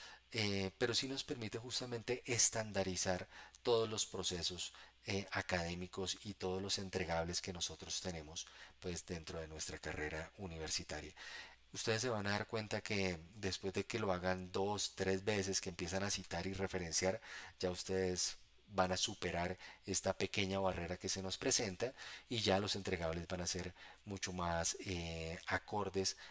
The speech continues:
a lo que esperan los docentes cuando se les pide que entreguen sus documentos con las normas apa. Espero hacer, a-,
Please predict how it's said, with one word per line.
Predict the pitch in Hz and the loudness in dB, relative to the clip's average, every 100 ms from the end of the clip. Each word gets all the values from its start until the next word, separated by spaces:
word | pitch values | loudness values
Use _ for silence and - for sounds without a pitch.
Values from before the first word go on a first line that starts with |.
| - | -8
a | - | -2
lo | 98 90 | -2 0
que | 90 | -2
esperan | - 92 92 92 | -2 0 0 0
los | 92 | -2
docentes | 90 85 82 90 - | -2 -4 -2 0 0
cuando | - 101 92 | 0 -2 -2
se | 95 | -2
les | 98 - | -2 -2
pide | 139 110 110 - - - | -2 -2 -4 -10 -20 -12
que | - 120 135 - | 0 2 2 -2
entreguen | 120 107 110 101 95 98 107 | -4 0 2 2 2 0 -2
sus | - 110 | -6 -6
documentos | 110 110 113 92 82 95 - - - - - | -8 -8 -6 -6 -6 -8 -8 -8 -16 -20 -10
con | - 113 127 - - 98 | -4 -2 -4 -14 -8 -2
las | 87 82 | -2 -2
normas | 82 76 78 - - - | -8 -8 -6 -6 -6 -6
apa. | 85 - - - - - - | -4 -4 -8 -16 -20 -16 -14
Espero | - 101 | -4 0
hacer, | 107 123 117 | 2 4 2
a-, | 117 | 2